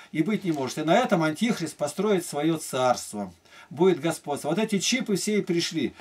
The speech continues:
Воюют против чипов, а сами их приблизили. Как контролировать? Как подчинить себе? Как задавить все под собою?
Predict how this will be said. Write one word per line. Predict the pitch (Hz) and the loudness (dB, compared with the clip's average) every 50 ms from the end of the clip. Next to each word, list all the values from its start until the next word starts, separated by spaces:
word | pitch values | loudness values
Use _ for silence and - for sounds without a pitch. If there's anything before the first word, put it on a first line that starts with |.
| - - - - | -20 -20 -18 -4
Воюют | - - 196 233 269 269 220 - | 2 4 4 6 6 4 0 0
против | - 226 226 - 233 | 0 -2 0 0 0
чипов, | - - 269 254 - 202 185 202 | 0 2 2 2 2 2 4 4
а | 196 | 4
сами | 185 - 240 254 247 233 233 | 4 4 2 2 2 2 2
их | 233 202 - - - - - - | 2 0 0 -4 -12 -20 -8 -2
приблизили. | - 233 254 220 190 226 269 302 294 233 170 123 135 110 107 110 | 0 0 2 2 2 4 4 6 6 6 4 2 -2 -2 -4 -4
Как | - - 233 240 - - | 0 4 4 4 4 2
контролировать? | - 220 208 202 - 202 220 226 226 254 254 226 180 160 143 127 113 - - - - _ _ _ _ _ _ _ _ _ _ _ _ _ _ _ _ _ | -2 -2 0 0 0 0 0 2 0 2 2 2 2 2 0 -2 -6 -8 -12 -20 -20 _ _ _ _ _ _ _ _ _ _ _ _ _ _ _ _ _
Как | - - 208 220 - - - _ - | 2 4 4 4 4 2 -14 _ -4
подчинить | - 226 - - - 247 247 269 277 247 175 | -2 -2 0 0 0 0 2 2 2 2 2
себе? | - - 190 185 156 156 151 127 | 0 0 0 0 2 2 0 2
Как | - 214 220 180 135 | 4 4 4 4 4
задавить | 110 92 151 202 214 262 262 269 240 180 - | 0 2 2 2 4 2 0 0 0 -2 -2
все | - - 190 | -2 -2 -2
под | 156 185 175 - | 0 -2 -4 -2
собою? | - 180 165 143 139 120 107 95 87 | -2 -4 -2 -2 -2 -2 -2 -2 -4